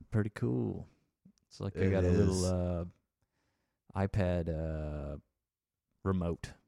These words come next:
Speaker 1: It's literally a remote for
Speaker 2: It,
Speaker 1: Studio One.
Speaker 2: it's
Speaker 1: Yeah.
Speaker 2: a re-, it is a remote for Studio One.
Speaker 1: Yeah,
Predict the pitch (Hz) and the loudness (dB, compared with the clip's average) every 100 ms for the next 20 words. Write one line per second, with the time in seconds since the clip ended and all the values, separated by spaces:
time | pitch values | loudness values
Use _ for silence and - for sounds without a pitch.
0 | - - 98 92 117 113 104 92 90 87 | -18 -8 -6 -6 0 2 4 2 0 0
1 | 98 101 - _ - 90 87 - 90 92 | -2 -2 -6 _ -2 0 0 0 0 2
2 | 104 101 98 95 101 87 80 - 92 87 | 0 0 0 2 4 4 2 0 0 2
3 | 80 76 71 76 - 78 - 73 73 73 | 2 -2 -2 -4 -6 -10 -8 -6 -4 -4
4 | 76 - _ - 95 | -6 -12 _ -8 -6